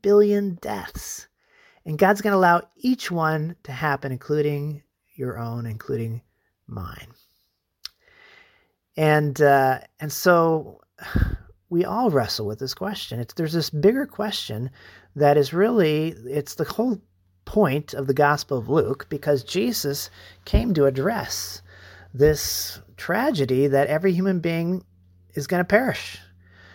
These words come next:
And there's no hope for any one of us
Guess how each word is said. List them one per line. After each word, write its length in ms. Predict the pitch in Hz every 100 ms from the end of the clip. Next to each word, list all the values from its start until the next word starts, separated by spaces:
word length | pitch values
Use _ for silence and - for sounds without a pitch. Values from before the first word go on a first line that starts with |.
| - _ _
And 480 | - 151 147 147 147
there's 240 | 143 160 147
no 140 | 185
hope 340 | 190 269 -
for 300 | - - 160
any 400 | - 170 202 220
one 280 | 214 226 254
of 140 | 180 123
us 600 | 107 120 - - -